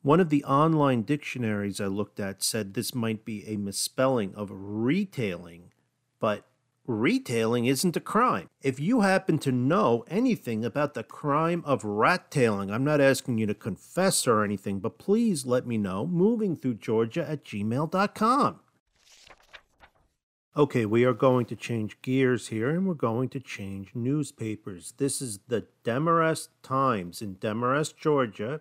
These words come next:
July sixth, eighteen ninety-four.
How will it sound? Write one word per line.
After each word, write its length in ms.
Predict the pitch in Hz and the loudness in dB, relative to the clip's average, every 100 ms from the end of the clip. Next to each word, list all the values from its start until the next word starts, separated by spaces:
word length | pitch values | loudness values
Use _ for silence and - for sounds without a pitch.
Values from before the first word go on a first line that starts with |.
| _ - | _ -4
July 440 | 120 95 101 139 | -2 0 0 0
sixth, 680 | 131 - 139 120 - - _ _ - | -2 -4 -2 -2 -6 -12 _ _ -10
eighteen 580 | 117 127 - 139 135 117 | -8 -8 -10 -8 -4 -2
ninety-four. 920 | 113 117 117 113 - 110 120 95 | 0 -2 -4 -8 -2 4 6 4